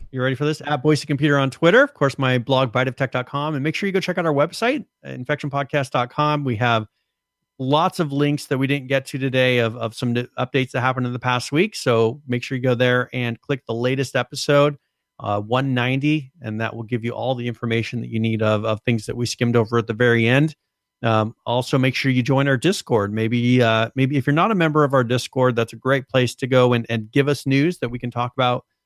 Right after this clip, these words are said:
on the next episode of the show. Also, everybody hangs out and chats, and, uh, it's, it's what keeps the community together, um, even between games. Also, our Steam group, if you wanna get notifications of our live show. So if you want a little pop-up right before the live show starts,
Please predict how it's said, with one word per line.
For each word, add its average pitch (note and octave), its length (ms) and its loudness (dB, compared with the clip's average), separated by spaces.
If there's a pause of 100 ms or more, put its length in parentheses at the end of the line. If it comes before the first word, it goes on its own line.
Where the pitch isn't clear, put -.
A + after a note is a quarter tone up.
on A2 100 -4
the A2 100 -4
next B2+ 320 -4
episode B2 400 0
of A#2 60 2
the G#2+ 80 2
show. C#3+ 360 4 (380)
Also, B2+ 600 2 (260)
everybody A#2+ 280 -4
hangs C3 280 0
out C3 280 2
and - 80 -12
chats, C#3 520 -2
and, A#2 220 -6
uh, G#2+ 240 -2 (380)
it's, B2+ 180 -6
it's D#3 220 -4
what C3+ 180 -4
keeps - 300 -8
the C#3 80 -6
community B2+ 800 0
together, B2 640 -2 (240)
um, A2+ 200 -2
even C3 240 -2
between B2+ 440 -2
games. B2 460 0 (420)
Also, D#3 240 2
our C#3+ 80 6
Steam E3 320 2
group, A3 240 0
if D3+ 100 -6
you D3+ 40 -2
wanna C3+ 160 0
get C3 100 -6
notifications C#3 840 0
of B2+ 120 0
our B2 100 4
live B2 380 0
show. A2+ 400 4
So - 180 -4
if A2+ 140 -4
you C3+ 40 -2
want C3+ 140 0
a C3 40 2
little C3 200 -2
pop-up C3 540 -2
right D3 200 0
before C#3 220 -2
the B2+ 100 -4
live B2+ 240 0
show B2 180 0
starts, A#2+ 440 0